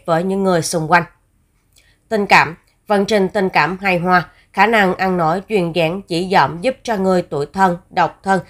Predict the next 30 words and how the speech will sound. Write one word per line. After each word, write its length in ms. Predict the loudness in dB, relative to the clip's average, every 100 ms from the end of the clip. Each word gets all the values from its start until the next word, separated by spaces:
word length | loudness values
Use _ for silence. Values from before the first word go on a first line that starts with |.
| _
dễ 160 | -2 -2
dàng 320 | 0 -2 -2
chinh 220 | -2 -6
phục 320 | -4 -4 -4 _
trái 160 | -4 -4
tim 340 | -2 -2 -2
của 180 | -4 -4
người 260 | 0 0
mình 260 | 0 0 -2 -4
cảm 220 | -4 -2
mến. 200 | 0 0 -2 _ _ _ _ _
Nhưng 180 | -4 0
hãy 200 | 2 2
dùng 240 | 2 2 0
thái 180 | -4
độ 260 | 2 2 2
nghiêm 240 | 0 -2
túc 260 | -2 -4 -4 _
trong 260 | -4 -2 -2
mối 160 | -2 -4
quan 220 | -4 -2
hệ 240 | 2 2 0 -8 _
để 200 | 2 2
mang 260 | 2 0 2
lại 220 | 2 0
kết 280 | -2 -8 -4
quả 260 | 0 0 0
như 320 | -2 0 0 -2
ý 160 | -8
hơn. 200 | 0 2